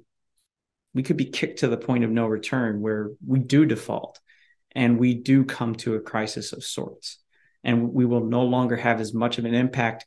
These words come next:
across the world as we do today. So that's where I'm kind of trying to get at in a roundabout way, in that right now, I think that the, the odds of this happening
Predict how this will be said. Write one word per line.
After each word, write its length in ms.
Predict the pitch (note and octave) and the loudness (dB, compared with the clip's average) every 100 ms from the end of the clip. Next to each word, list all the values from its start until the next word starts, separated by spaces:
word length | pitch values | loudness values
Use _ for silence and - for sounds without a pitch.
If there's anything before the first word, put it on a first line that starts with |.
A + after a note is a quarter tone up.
| - | -10
across 300 | - A2 - | -6 -6 -6
the 100 | A2+ | -6
world 500 | G#2+ A#2 F3 B3+ - _ _ _ _ _ _ | 0 2 2 0 -4 _ _ _ _ _ _
as 160 | C3+ B2 | 2 4
we 140 | A#2+ | 2
do 180 | A#2+ A2 | 2 -2
today. 400 | - G2+ - - _ _ _ _ - | -4 -6 -8 -12 _ _ _ _ 2
So 400 | C#3 C3 - - | 4 4 2 -2
that's 220 | F#3+ - | 0 0
where 100 | F3+ | -2
I'm 60 | C3+ | -2
kind 240 | D#3 C#3+ | -2 -2
of 40 | |
trying 180 | - C#3+ | 0 2
to 40 | A#2+ | 2
get 140 | A#2+ | 2
at 160 | G#2+ - | 2 0
in 60 | |
a 100 | G#2+ | 0
roundabout 500 | A2 A#2 A#2 A2 G2+ | 2 4 4 2 0
way, 260 | A2 G2+ - | -2 -2 -2
in 200 | A2+ A#2 | 0 0
that 220 | A2 A2 - _ _ _ _ _ _ _ _ | -2 -6 -12 _ _ _ _ _ _ _ _
right 260 | B2+ D#3 E3 | 4 4 4
now, 260 | D3 E3+ | 2 4
I 80 | D3+ | 4
think 280 | C3+ D3 D3 | 2 0 2
that 160 | C3 - | 0 0
the, 180 | A2+ - - | -4 -6 -4
the 180 | A#2+ - | -2 0
odds 380 | A#2+ D3 E3 | 2 2 2
of 120 | D#3 C3 | 0 2
this 180 | C3 | 0
happening 760 | - A#2 A#2 A#2+ A#2 A2+ A2+ | 2 0 0 0 0 0 -2